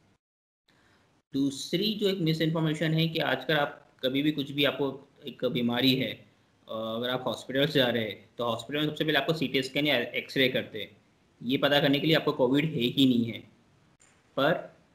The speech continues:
ये भी गलत information है कि आप एक्सरे या सीटी scan से अभी पता नहीं कर सकते कि आपको कोविड है कि नहीं है। अगर आपको कोई दूसरा infection है या कुछ lungs में injury हुई है,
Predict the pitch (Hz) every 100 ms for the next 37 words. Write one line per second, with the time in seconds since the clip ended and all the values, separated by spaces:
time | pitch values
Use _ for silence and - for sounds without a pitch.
0 | - 120 139 160 147 139 135 135 120 113
1 | 110 98 - - 127 - 123 - - 120
2 | - - 151 151 156 143 139 - 143 143
3 | 147 139 135 135 139 135 131 143 143 139
4 | - 123 123 131 123 123 113 107 92 -
5 | _ _ _ - 120 131 135 156 156 151
6 | 117 - 135 139 135 131 - 135 131 131
7 | 135 131 131 127 131 131 120 123 123 160
8 | 147 123 120 127 139 135 120 113 104 -